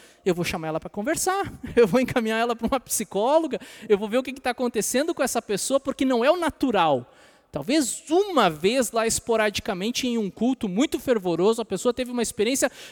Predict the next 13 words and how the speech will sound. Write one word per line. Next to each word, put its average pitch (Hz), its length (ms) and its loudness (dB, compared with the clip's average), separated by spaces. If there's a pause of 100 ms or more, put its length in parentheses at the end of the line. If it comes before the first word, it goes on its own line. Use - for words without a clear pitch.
(100)
muito 285 420 4
forte 254 400 2
com - 80 -4
o 233 40 2
Espírito 220 420 -4
Santo, 294 320 -2
até - 260 -2
pode 330 300 -2
ser, 285 340 2 (480)
mas 208 160 -2
aquela 294 300 -4
coisa 285 280 -2
rotineira 226 1080 2